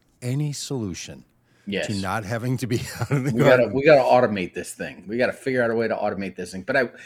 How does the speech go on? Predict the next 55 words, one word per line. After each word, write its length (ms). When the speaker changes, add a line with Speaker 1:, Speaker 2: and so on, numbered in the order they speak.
Speaker 2:
I 40
will 180
Speaker 1:
So 80
Speaker 2:
tell 80
you 80
Speaker 1:
you 60
Speaker 2:
this, 60
Speaker 1:
don't 200
Speaker 2:
the 60
Speaker 1:
have 200
to 120
do 180
it. 140
And 120
she's 180
like, 120
"No, 80
Speaker 2:
Yeah. 180
Speaker 1:
I 20
want 260
to 80
do 120
it." 120
And, 220
Speaker 2:
I, 140
Speaker 1:
and 80
Speaker 2:
I'll 100
Speaker 1:
therein 120
Speaker 2:
tell 100
you 80
this, 120
Speaker 1:
lies 140
the 80
Speaker 2:
that 100
Speaker 1:
human 220
condition. 440
Speaker 2:
the 180
big 340
exciting 500
thing 220
in 80
our 140
garden 440
this 240
year 240
is, 300
uh, 220
at, 220
uh, 220
Halloween 680
last 360
year 220
came 260
and 100
went, 500